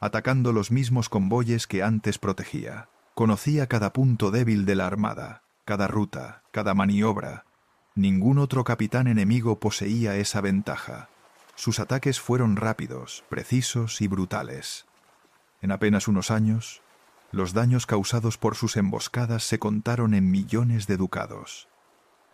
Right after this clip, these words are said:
Los informes que llegaron a Madrid eran alarmantes. Galeones hundidos, cargamentos perdidos, tripulaciones desaparecidas. Todo indicaba que alguien con información privilegiada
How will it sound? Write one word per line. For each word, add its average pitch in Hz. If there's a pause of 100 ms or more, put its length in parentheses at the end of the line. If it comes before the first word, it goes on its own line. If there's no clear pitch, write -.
(100)
Los 101
informes 113
que 113
llegaron 107
a 104
Madrid 113 (100)
eran 117
alarmantes. 101 (400)
Galeones 101
hundidos, 107 (160)
cargamentos 107
perdidos, 104 (320)
tripulaciones 117
desaparecidas. 101 (640)
Todo 127
indicaba 104
que 98
alguien 101
con 101
información 98
privilegiada 95